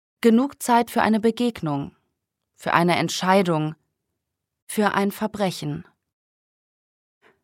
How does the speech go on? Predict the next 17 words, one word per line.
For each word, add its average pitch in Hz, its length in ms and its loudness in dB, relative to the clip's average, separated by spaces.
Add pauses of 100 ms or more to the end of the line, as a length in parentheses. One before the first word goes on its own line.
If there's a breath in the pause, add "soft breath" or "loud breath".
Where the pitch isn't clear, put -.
Noch 208 200 2
am 214 160 4
selben 220 360 2
Nachmittag 202 760 2
gehen 220 200 4
die 226 120 2
Ermittler 190 460 2
systematisch 180 760 2
durch 175 160 -2
das 196 240 -4
Haus. 165 460 -2 (760)
Wohnung 226 480 4
für 208 300 -2
Wohnung, 160 540 0 (440)
Etage 175 680 2
für 190 140 -2
Etage. 180 640 0